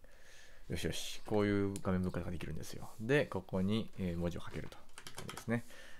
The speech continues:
えーっと、まあ、いろんな数字があって、いろんな数字があるので、なんか差を取るのが大変なんですが、はい。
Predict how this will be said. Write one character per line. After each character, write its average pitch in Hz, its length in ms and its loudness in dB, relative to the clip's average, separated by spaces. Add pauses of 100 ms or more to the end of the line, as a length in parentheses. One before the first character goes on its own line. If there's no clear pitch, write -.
(240)
え 127 140 4
ー - 20 2
っ - 40 -2
と、 - 360 10
ま 151 80 8
あ、 - 20 10
い 135 60 10
ろ 165 120 12
ん 185 60 10
な 190 100 10
数 180 200 6
字 170 100 6
が 165 140 12
あ 156 40 12
っ 156 80 4
て、 - 440 8 (800)
い 104 80 2
ろ 113 80 4
ん 123 40 4
な 127 60 4
数 120 140 2
字 117 120 2
が 113 160 6
あ 113 60 6
る 101 80 4
の 82 140 2
で、 85 260 4 (480)
な 92 80 0
ん 90 60 0
か - 80 -4
差 104 180 10
を 107 80 10
取 101 220 6
る 85 60 0 (120)
の 95 80 2
が 87 100 0
大 90 180 0
変 92 120 0
な 90 100 4
ん 87 60 0
で 85 60 -4
す - 120 -4
が、 87 80 2
は - 1040 -6
い。 123 80 -8